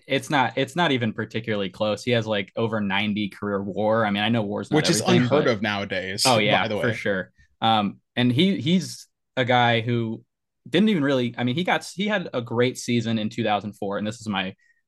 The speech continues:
Speaker 1: what I was gonna t-, talk about with the M V P stuff. He, he finished second, uh, in oh four. I don't know if you remember this guy, Barry Bonds. He had, like, a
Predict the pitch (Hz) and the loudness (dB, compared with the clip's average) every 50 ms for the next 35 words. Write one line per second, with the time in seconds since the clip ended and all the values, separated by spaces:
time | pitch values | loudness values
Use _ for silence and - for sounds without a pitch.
0 | _ - 120 107 107 101 - 107 82 - - - - - - 131 117 107 107 104 | _ -2 0 0 0 0 -2 -4 -8 -8 -10 -6 -2 0 0 0 0 -2 -2 -2
1 | 104 - 110 110 104 95 95 - 160 170 - - 107 95 92 - - _ _ _ | -2 -2 -4 -4 -4 -6 -6 -6 -6 -6 -4 -2 -4 -4 -4 -4 -8 _ _ _
2 | _ _ _ _ _ - 127 127 127 147 - 143 123 120 170 175 - - - - | _ _ _ _ _ -4 -2 -2 -2 -2 -4 -2 0 2 2 2 0 0 2 2
3 | 160 175 - 101 85 - _ _ _ _ _ _ _ _ _ _ _ - 110 110 | 2 2 2 -2 -6 -8 _ _ _ _ _ _ _ _ _ _ _ -2 -2 0
4 | 107 107 117 117 113 120 127 127 123 - 147 131 110 73 87 95 - _ _ _ | 0 0 0 0 0 0 0 0 -2 -4 -2 -2 -2 -2 -4 -8 -12 _ _ _
5 | _ _ _ _ _ _ _ _ _ _ _ _ _ _ _ _ _ - - 233 | _ _ _ _ _ _ _ _ _ _ _ _ _ _ _ _ _ -4 0 2
6 | 247 247 240 233 - - 196 185 151 139 139 151 156 156 151 139 135 120 - - | 4 6 6 4 4 4 4 4 4 4 2 0 0 -2 -4 -4 -6 -6 -2 0
7 | 120 123 131 135 127 117 127 131 127 117 117 104 113 120 123 131 131 123 - 123 | 2 4 4 4 4 4 4 2 2 2 0 0 0 0 0 -2 -4 -4 -4 -2
8 | 120 113 120 113 104 101 101 | -2 -2 -2 -2 -4 -8 -10